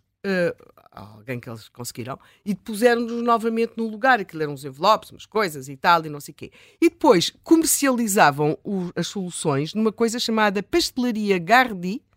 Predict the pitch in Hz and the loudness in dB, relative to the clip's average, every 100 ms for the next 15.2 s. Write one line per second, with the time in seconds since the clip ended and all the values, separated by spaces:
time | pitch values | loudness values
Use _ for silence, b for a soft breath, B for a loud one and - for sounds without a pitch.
0 | _ _ _ _ _ _ - 202 - 196 | _ _ _ _ _ _ -14 -10 -4 -2
1 | - 196 175 170 - 160 190 233 185 170 | -2 -2 -2 -2 4 6 6 2 -6 -6
2 | 160 170 170 208 226 339 - _ _ _ | -8 -8 -12 -12 -12 -14 -16 _ _ _
3 | - 277 226 - 190 170 165 156 160 156 | -4 -2 -2 -4 -2 0 0 -2 -6 -2
4 | 151 139 131 135 131 131 147 127 _ 156 | 0 0 -2 -10 -18 -14 -14 -14 _ -16
5 | 156 - - 151 - 175 185 202 - - | -14 -14 -16 -16 -6 -2 -2 -6 -14 -12
6 | - 196 165 151 b b b 190 - 165 | -6 0 2 0 b b b -16 -14 -14
7 | 185 - 196 - 170 160 151 143 160 - | -14 -8 -6 -4 -6 0 2 2 -2 -12
8 | - 165 160 160 160 - 151 139 120 92 | -6 -4 -4 -6 -12 -8 -6 -6 -12 -16
9 | - - - 160 190 170 170 B B B | -20 -18 -10 -8 0 2 2 B B B
10 | B 160 202 160 185 185 196 190 214 185 | B 2 2 4 4 4 0 -2 -2 0
11 | 190 190 165 240 233 196 - 160 131 - | 0 0 4 2 2 -10 -8 -8 -8 -12
12 | 131 - 180 214 208 160 - 135 120 139 | -12 -8 -4 -4 -4 -6 -6 -6 -6 -10
13 | - 143 135 139 143 139 135 156 156 B | -10 -10 -10 -10 -12 -12 -10 -8 -8 B
14 | B B 185 185 165 151 175 180 202 214 | B B 0 0 -2 0 0 4 4 4
15 | 202 - | 2 -4